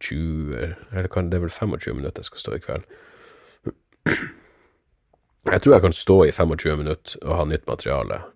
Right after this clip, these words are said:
og det skal funke ganske bra. Så, så er jeg nå i gang med, sakte men sikkert i gang med å skrape, eh, det neste,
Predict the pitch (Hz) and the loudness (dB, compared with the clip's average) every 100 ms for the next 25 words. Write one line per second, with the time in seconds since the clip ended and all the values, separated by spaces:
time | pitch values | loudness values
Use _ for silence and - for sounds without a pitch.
0 | - 69 69 71 - - 69 - - 50 | -6 -4 -4 -6 -8 -8 -8 -6 -8 -8
1 | 57 - - - - - _ _ _ - | -8 -10 -10 -10 -12 -14 _ _ _ -20
2 | - - - - - _ - 95 87 85 | -20 -20 -20 -20 -20 _ 4 6 6 4
3 | - 113 117 110 95 101 64 - _ _ | 4 6 8 8 8 6 4 -4 _ _
4 | _ _ _ _ _ _ _ _ _ _ | _ _ _ _ _ _ _ _ _ _
5 | _ - - 80 78 73 73 - - _ | _ -18 -6 -2 0 0 -2 -6 -10 _
6 | _ _ _ _ _ _ - 120 - 87 | _ _ _ _ _ _ -2 0 2 2
7 | 85 - 80 73 71 78 60 58 - - | 2 0 -2 -4 -4 -4 -4 -8 -10 -8
8 | 67 - - 62 60 62 - _ _ _ | -6 -6 -6 -8 -8 -12 -18 _ _ _
9 | _ _ _ _ _ - 73 50 52 71 | _ _ _ _ _ -8 -6 -6 -8 -8
10 | 73 76 - - | -6 -6 -6 -6